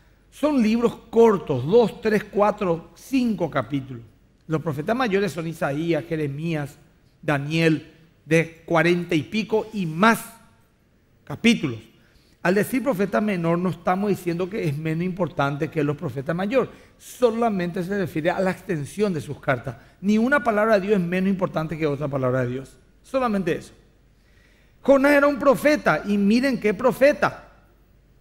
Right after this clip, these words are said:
Él recibe la orden de ir a advertir a un juicio, a un pueblo, un juicio venidero inminente. ¿Pero a qué pueblo? A un pueblo que le acarreó desgracia, muerte y dolor al suyo, a los hebreos.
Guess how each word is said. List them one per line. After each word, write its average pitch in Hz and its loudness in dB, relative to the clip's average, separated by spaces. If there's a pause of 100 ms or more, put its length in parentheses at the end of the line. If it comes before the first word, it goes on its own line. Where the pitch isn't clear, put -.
(920)
Él 180 2
recibe 220 4
la 233 2
orden 226 4
de 220 6
ir 202 0
a 226 6
advertir 220 0
a 233 2
un 226 0
juicio, 202 2
a 190 -2
un 208 0
pueblo, 220 2
un 226 0
juicio 190 0 (1500)
venidero 208 6
inminente. 240 4
¿Pero 226 2
a - 2
qué 302 4
pueblo? 185 4 (520)
A 214 6
un 277 -2
pueblo 247 6
que 220 0
le 226 4
acarreó 220 2
desgracia, 220 2
muerte 220 2
y 226 -4
dolor 190 2
al 185 2
suyo, 139 0
a 151 -6
los 143 0
hebreos. 139 2